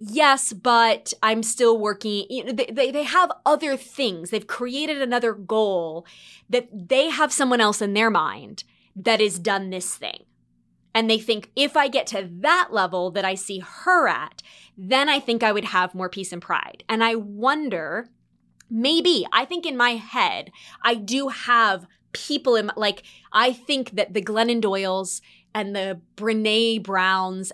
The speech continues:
and the Gabby Bernsteins, I think they've probably got all the peace and pride, right? Like, they've accomplished so much. Like, they're multiple New York Times bestselling authors.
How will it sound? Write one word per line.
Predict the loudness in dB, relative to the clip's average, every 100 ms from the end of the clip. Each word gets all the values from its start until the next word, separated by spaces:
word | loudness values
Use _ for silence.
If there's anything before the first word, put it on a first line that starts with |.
| -8
and | -8
the | -8
Gabby | -4 2 2 2 -4
Bernsteins, | -4 -6 -8 -8 -10 -12 -6 0
I | 2 0
think | -4 -2 -2 -2 -12 -20 _ _ _ _ _ _ -2
they've | 0 0
probably | 0 0 0 -2
got | 0
all | 0
the | -2
peace | -6 -8
and | -8
pride, | -4 -2 -2 -2
right? | 0 0 -4 -12
Like, | -2
they've | 0 0
accomplished | 0 -2 0 -2 -6
so | -8 -6 -2 0 2
much. | 0 -6 -8
Like, | -8 -4
they're | -6
multiple | -6 -2 0 0 -4 -6
New | -4
York | -4 -2
Times | -2 -2 -4
bestselling | -4 -4 -6 -6
authors. | -8 -8 -8 -8 -8